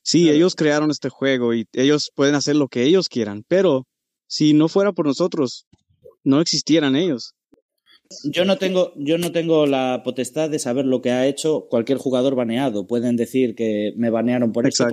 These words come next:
Speaker 2: lo
Speaker 1: Exacto.
Speaker 2: otro. Solo Fingersoft sabe por qué fue. Pero lo que sí que tengo claro es que hace falta, eh, una transparencia, que hagan una nueva legislación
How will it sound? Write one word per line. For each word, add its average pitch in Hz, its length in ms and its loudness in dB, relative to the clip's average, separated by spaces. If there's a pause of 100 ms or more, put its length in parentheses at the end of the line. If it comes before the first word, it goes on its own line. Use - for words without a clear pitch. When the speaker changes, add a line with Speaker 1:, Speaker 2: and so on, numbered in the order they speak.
Speaker 2:
lo 120 80 2
Speaker 1:
Exacto. 131 180 -2
Speaker 2:
otro. - 40 -6
Solo 143 260 -2
Fingersoft 147 560 -2
sabe 147 380 -2 (320)
por 127 140 0
qué 139 120 0
fue. 135 360 0 (340)
Pero 127 220 2
lo 123 140 2
que 123 100 0
sí 165 180 0
que 165 100 0
tengo 160 340 -2
claro 151 520 0
es 120 180 -2
que 117 120 -2
hace 127 200 -2
falta, 143 580 -4 (400)
eh, 113 220 2
una 139 200 0
transparencia, 123 840 -2
que 110 360 0
hagan 139 340 -2
una 120 340 0
nueva 143 300 2
legislación 139 840 -2